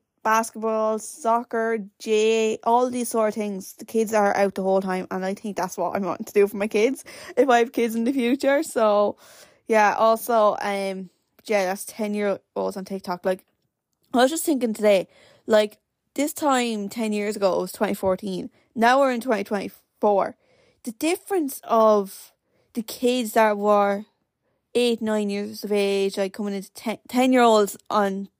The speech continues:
YouTube or whatever, watching, like, on social media back then, or just have iPads when they're ten, back when I, like, when I, I was nine, ten years old, twenty fourteen.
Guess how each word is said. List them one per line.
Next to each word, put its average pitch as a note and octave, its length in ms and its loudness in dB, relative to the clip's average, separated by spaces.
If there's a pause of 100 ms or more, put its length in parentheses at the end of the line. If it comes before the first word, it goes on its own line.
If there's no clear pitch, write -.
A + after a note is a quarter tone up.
(540)
YouTube A3 340 2
or G#3 60 4
whatever, F#3+ 640 2
watching, G3+ 420 -4
like, G3 200 0
on G3 80 -2
social G3 260 -4
media F#3 260 0
back F3+ 200 -2
then, F3+ 240 -2
or F3 200 -4 (100)
just G#3 140 -8
have G3+ 140 2
iPads F#3+ 580 0 (440)
when G#3 120 0
they're F#3+ 140 4
ten, G#3 560 2
back G3 240 2 (240)
when G3+ 140 -6
I, A3+ 320 2
like, G3 160 -6
when G#3+ 120 0
I, A#3 220 2
I A#3 100 4
was A3+ 100 0
nine, G#3 280 -2
ten G3 240 -6
years F#3 140 -6
old, F#3 240 -4
twenty F#3+ 180 -10
fourteen. F3+ 500 -10